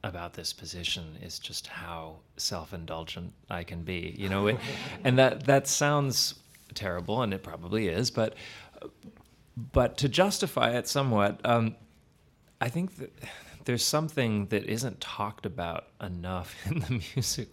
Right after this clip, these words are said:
world, uh, in terms of a, a glimpse into how I think performers need to be. And, and that's, that is the issue of whether you call it self-indulgence or maybe more appropriately self-confidence, where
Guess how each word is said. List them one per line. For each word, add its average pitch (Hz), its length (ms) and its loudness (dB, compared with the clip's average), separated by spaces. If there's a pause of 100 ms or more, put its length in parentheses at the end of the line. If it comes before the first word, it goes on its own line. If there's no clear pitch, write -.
world, 90 420 -4
uh, 95 260 0
in 123 180 -8
terms 117 240 -4
of 92 120 -4
a, 92 140 -4
a 95 100 -2
glimpse 101 420 -4
into 87 400 -6
how 85 180 -2
I 85 180 -2
think 90 240 -6
performers 87 560 -8
need 82 280 -10
to - 80 -14
be. 104 320 -2
And, 82 120 -6 (460)
and 101 120 0
that's, 113 380 0 (1120)
that 113 180 4
is 202 160 6
the 95 160 2
issue 90 400 -4
of 87 440 -6 (680)
whether 95 200 -8
you 87 80 -4
call 90 240 -4
it - 100 -8
self-indulgence 87 1120 -6
or 85 180 -8
maybe 87 260 -10
more 85 200 -6
appropriately 87 640 -8
self-confidence, 87 1080 -6
where 92 320 -2